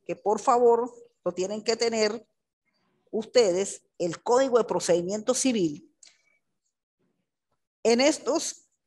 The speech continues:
tres trimestres se va a indicar las normas y los proce-, y los procedimientos por el cual las personas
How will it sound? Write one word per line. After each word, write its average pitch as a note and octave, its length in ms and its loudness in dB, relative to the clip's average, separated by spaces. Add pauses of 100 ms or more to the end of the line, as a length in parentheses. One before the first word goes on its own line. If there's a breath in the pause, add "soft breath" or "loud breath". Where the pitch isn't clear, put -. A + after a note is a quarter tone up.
(100)
tres C4 220 2
trimestres B3 760 -4 (1600 soft breath)
se B3+ 280 4
va F#4 420 0
a C#4 120 0
indicar C4+ 580 -2 (640)
las A3+ 360 0
normas A#3+ 680 -2 (260)
y C#4 80 0
los B3+ 200 2
proce-, A3+ 360 0
y A#3+ 160 -2
los C#4+ 160 0
procedimientos C4 880 -4
por D4 220 -2
el C#4 160 0
cual G#3+ 440 2 (200)
las C4+ 320 -2
personas G3 720 -2